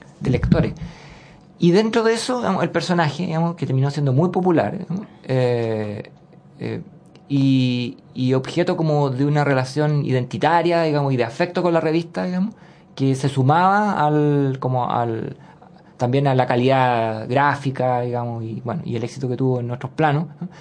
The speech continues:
Entonces eso así hizo que la, esa revista y otras, porque también lo mismo uno podría decir del Peneca en otra época, digamos, con otro formato, digamos, y, em,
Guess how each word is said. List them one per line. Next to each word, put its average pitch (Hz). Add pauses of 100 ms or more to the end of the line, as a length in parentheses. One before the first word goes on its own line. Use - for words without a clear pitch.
(140)
Entonces 151
eso 175
así 180
hizo 175
que 175
la, 160
esa 180
revista 151
y 127
otras, 127
porque 107
también 107
lo 110
mismo 123
uno 123
podría 120
decir 113
del 113
Peneca 147
en 139
otra 143
época, 139
digamos, 127
con 107
otro 113
formato, 135
digamos, 131
y, 131 (880)
em, 123